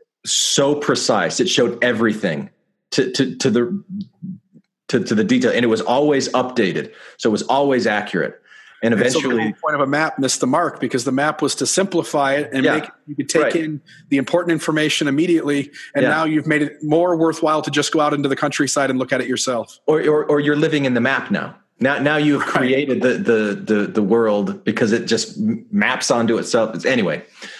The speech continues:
Speaker 2: It's like the game The Sims.
Speaker 1: Yeah, that, that, the, the, the book that I read about simulacra starts off with that, so I played around with it. But were, were there other things you wanted to talk about? Did you wanna explore more of the idea of God,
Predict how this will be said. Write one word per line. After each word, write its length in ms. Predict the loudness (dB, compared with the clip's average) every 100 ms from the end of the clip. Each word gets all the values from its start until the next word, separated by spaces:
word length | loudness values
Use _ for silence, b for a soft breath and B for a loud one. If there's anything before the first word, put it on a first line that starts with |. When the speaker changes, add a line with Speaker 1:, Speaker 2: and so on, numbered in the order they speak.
| B
Speaker 2:
It's 120 | B
like 100 | -2
the 80 | 0
game 220 | 0 2
The 80 | 0
Sims. 460 | 0 -2 -2 -6 -12 -16 b b -2
Speaker 1:
Yeah, 220 | 0 0 0
that, 160 | 2
that, 260 | 2 0 0
the, 120 | 0
the, 260 | 0 2 0
the 180 | 0 -2
book 300 | 0 0 2
that 100 | 2
I 40 |
read 220 | 2 0
about 220 | 0 -2 -2
simulacra 580 | -2 0 0 -2 -4
starts 320 | -4 -4 -4 -4
off 220 | -6 -8
with 120 | -10
that, 200 | -8 -8
so 180 | -10 -10
I 60 | -12 _
played 200 | -12 -8
around 180 | -8 -10
with 120 | -14 -18
it. 80 | -18
But 120 | -16 -16 _ _ _ B B B B B B B
were, 120 | 2
were 120 | 4
there 100 | 2
other 140 | 2 2
things 180 | 2 2
you 80 |
wanted 240 | 2 2 0
to 40 |
talk 240 | 0 0 0
about? 320 | 0 0 0
Did 140 | 2
you 80 | 4
wanna 240 | 4 2 2
explore 540 | 0 -2 0 2 2
more 260 | 2 2 2
of 80 | 2
the 300 | 4 4 2
idea 340 | 0 2 2
of 120 | 2
God, 440 | 2 2 2 0